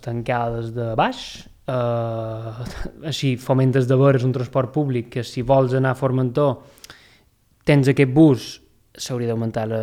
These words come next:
la freqüència, evidentment, o hi pots anar en barca, i no hi ha més. Vull dir, a vegades fa gràcia perquè si nosaltres viatjam i anem a un altre país,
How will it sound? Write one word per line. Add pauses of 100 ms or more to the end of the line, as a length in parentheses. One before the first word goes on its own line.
la
freqüència,
evidentment,
o
hi
pots
anar
en
barca, (1040)
i
no
hi
ha
més. (520)
Vull
dir,
a
vegades
fa
gràcia
perquè (600)
si
nosaltres
viatjam
i
anem
a
un
altre
país,